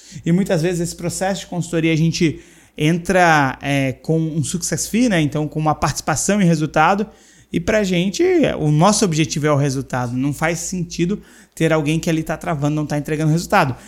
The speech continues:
E aí eu acho que eu já quero pegar o gancho pra puxar o nosso campo de batalha, né? Porque quando a gente entra numa dessas empresas que a gente tá olhando, nas duas, nas três que a gente tá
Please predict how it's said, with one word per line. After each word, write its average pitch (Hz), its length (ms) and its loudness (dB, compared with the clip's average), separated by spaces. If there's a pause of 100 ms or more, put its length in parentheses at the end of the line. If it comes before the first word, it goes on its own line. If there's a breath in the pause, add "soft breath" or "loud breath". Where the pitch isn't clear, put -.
(220 loud breath)
E 175 80 2
aí 226 200 4
eu 277 80 4
acho 233 160 0
que 240 60 0
eu 208 40 4
já 185 140 2
quero 196 180 -4
pegar 196 240 0
o 190 60 2
gancho 196 280 0
pra 196 140 -6
puxar 196 580 -2 (360 loud breath)
o 202 80 2
nosso 233 340 2
campo 175 260 -6
de 151 80 -4
batalha, 131 460 -6
né? 131 80 -8
Porque 147 260 -6
quando 185 140 -4
a 185 60 0
gente 208 320 0
entra 220 420 2
numa 180 240 2
dessas 165 260 -2
empresas 151 320 -4
que - 100 -12
a 147 40 -4
gente 127 100 -8
tá 143 120 -4
olhando, 165 400 2 (360 loud breath)
nas 226 200 -4
duas, 202 300 6
nas 147 140 2
três 180 300 0
que - 80 -4
a 160 40 2
gente 147 140 -2
tá 156 240 0